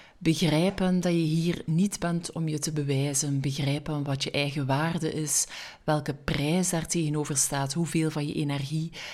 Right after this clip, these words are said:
je in het leven van de ander wil gieten,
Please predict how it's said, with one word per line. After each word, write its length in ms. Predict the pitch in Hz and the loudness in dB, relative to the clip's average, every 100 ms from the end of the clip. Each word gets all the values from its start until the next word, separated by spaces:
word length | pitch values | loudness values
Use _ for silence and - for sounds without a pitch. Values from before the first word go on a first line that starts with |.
| - | -8
je 160 | - | -4
in 140 | - 170 | 0 0
het 120 | 160 | 2
leven 300 | 170 156 143 | 2 2 0
van 120 | 139 | 0
de 100 | 131 | 0
ander 380 | 139 165 160 151 | 0 -2 0 -2
wil 140 | 147 143 | 0 -2
gieten, 540 | 135 170 165 156 147 | -2 -2 0 -2 -2